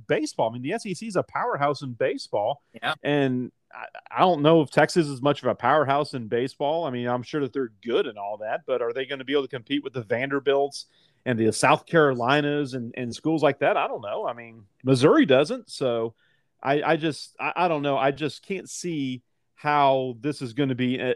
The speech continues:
Speaker 1: from a, from an athletic standpoint, a good move for Texas.
Speaker 2: And Oklahoma, I mean, we're talk-, focusing mostly on Texas 'cause I, I, deep in my heart, this is Texas driven. I believe that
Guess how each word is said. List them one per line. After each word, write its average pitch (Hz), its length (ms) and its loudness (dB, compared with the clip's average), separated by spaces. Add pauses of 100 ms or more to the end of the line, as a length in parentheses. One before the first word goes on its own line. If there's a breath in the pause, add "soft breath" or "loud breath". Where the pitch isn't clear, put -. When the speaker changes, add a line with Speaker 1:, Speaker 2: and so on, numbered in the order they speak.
Speaker 1:
from 127 280 -4
a, 127 100 -2
from 139 160 -6
an 127 80 -2
athletic 180 440 -2
standpoint, 120 560 -8
a 131 100 -6
good 143 400 2
move 123 400 2 (380)
for 131 180 2
Texas. - 600 0 (920 soft breath)
Speaker 2:
And 147 520 -2 (220)
Oklahoma, 220 1040 2
I 196 60 -2
mean, 190 160 -4
we're 175 80 -4
talk-, 202 380 0
focusing 185 380 -6
mostly 170 320 -6
on 170 140 -4
Texas 156 560 -10
'cause 147 220 -8 (140)
I, 151 200 -2
I, 170 240 4 (500)
deep 180 260 -6
in 156 80 -6
my 147 140 2
heart, 147 280 2
this 156 200 -8
is 147 120 -10
Texas - 480 -6
driven. 120 400 -8
I 127 100 -2
believe 127 460 -6
that 123 240 0